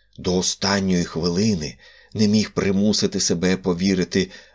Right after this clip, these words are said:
у винуватість Жака Рено і сподівався у відповідь на запитання Пуаро почути слова протесту, твердження про непричетність до злочину.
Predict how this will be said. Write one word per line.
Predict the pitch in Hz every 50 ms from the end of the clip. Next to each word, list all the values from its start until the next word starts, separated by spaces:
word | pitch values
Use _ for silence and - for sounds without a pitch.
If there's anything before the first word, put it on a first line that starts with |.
| _ _
у | - 95
винуватість | 90 98 95 92 90 80 80 87 90 87 - 92 85 - - - _ _ -
Жака | - - - 87 85 80 - - 78
Рено | 78 80 82 82 95 101 85 64 - _ _ _ _ _ -
і | - 156
сподівався | - - - 101 87 90 80 - 101 113 107 - - - 85 - - - - - - - - -
у | 143 156
відповідь | 139 139 165 165 - - - 117 101 98 87 - - - - - -
на | 85 87
запитання | - 95 - - 90 - - 101 101 104 95 87 85 82
Пуаро | - - - 71 71 73 - 90 120 131 - - - - - _
почути | - 90 85 - - - 101 107 104 - 104 90 - - -
слова | - - - 87 87 80 85 85 82
протесту, | - - 82 82 - - - 101 107 95 - - - - - 71 - _ _ _ _ _ _
твердження | - 113 101 104 101 101 95 87 82 - 76 71 69 67 62 - - - - _ -
про | - 131 127 123 117 120 - -
непричетність | - 98 - - - 90 82 - - 95 95 98 92 - 90 90 85 - - - _ _ _ -
до | 76 78 85 85 80 - - -
злочину. | 80 80 82 85 85 85 90 90 85 - - 65 64 62 -